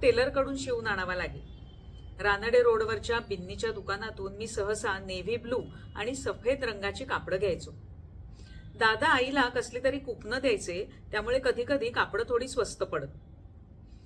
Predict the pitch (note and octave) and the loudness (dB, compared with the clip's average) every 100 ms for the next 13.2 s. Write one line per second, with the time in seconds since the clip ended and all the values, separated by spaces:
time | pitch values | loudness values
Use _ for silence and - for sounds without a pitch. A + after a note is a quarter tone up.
0 | - - B3 B3 C#4+ D#4+ D4+ D4 E4 D4+ | -18 2 2 4 0 0 -4 -4 -2 2
1 | A#3 F3 - F#3 - B3 A#3+ - - B3+ | 2 0 -6 -6 -4 -6 -2 -4 -2 -6
2 | A#3+ A#3 B3 C4 G#3+ G#3+ G#3 G3 G3+ A3 | -6 -2 0 0 0 -2 0 -2 2 0
3 | G#3 G3+ F#3+ G3+ C4 A3+ G3+ G3 B3+ A3+ | 0 -8 -4 -2 -2 -4 -2 -2 -2 -2
4 | F#3 G3 C#4 - C#4 - G3 G#3 F3 C#3+ | 0 0 -2 -2 -4 -2 -4 -4 -6 -6
5 | D3 - - - - - - - - - | -8 -14 -16 -20 -18 -18 -18 -20 -20 -18
6 | - - - - - A3 - - D4 D#4+ | -16 -16 -14 -12 -2 0 0 -4 -6 0
7 | A#3+ B3 C#4 C#4 C#4 A#3 A3+ F#3 F#3 C4 | 2 4 4 4 4 2 0 0 0 -4
8 | C#4 - - A3+ A#3 B3 A3+ G3 A3+ A#3+ | -4 -6 2 4 4 0 -2 -2 0 -2
9 | - - - C#4+ C#4+ D#4+ C#4+ A3+ G#3+ A#3+ | -2 -12 -2 0 2 0 0 0 0 0
10 | A#3 F#3 F#3+ G3 G#3 G3+ C#3 - - - | 0 0 0 0 0 0 -2 -8 -18 -20
11 | - - - - - - C#4+ D4 C#4+ C#4 | -20 -20 -20 -20 -18 2 2 2 0 -2
12 | C#4+ C4+ C4 B3 A#3+ - A3 G3 F#3+ A3+ | 0 -4 0 6 6 6 2 0 2 0
13 | D#3+ | 0